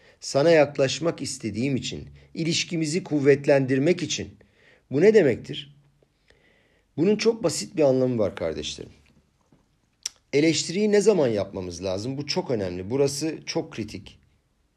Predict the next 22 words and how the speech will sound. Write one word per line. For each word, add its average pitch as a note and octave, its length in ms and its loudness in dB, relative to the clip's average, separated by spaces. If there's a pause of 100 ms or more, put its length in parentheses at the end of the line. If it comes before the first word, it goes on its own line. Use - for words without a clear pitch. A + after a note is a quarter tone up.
(140)
İyi D#3 260 -2
olduğumuz E2+ 540 -6
zaman, C2+ 240 -16 (200)
kendimizi C3+ 840 -2 (420)
iyi F3+ 180 -2
hissettiğimiz D#2 880 -10
zaman, C2+ 300 -14 (400)
uygun E3 480 2
zamanı D#3 840 4 (240)
gördüğümüz A#2 680 4
zaman. C2+ 260 -14 (600)
Ortam F3+ 380 4
iyi G3+ 200 2
değilken E3+ 460 -4 (280)
veya F#3+ 260 6
kendimizi E3 520 0
iyi D3+ 100 -6
hissetmediğimiz G2+ 840 -4
vakit - 300 -14
diyor, B2 160 -6
eleştiri A2+ 420 -6
yapılmaz. D#2+ 640 -8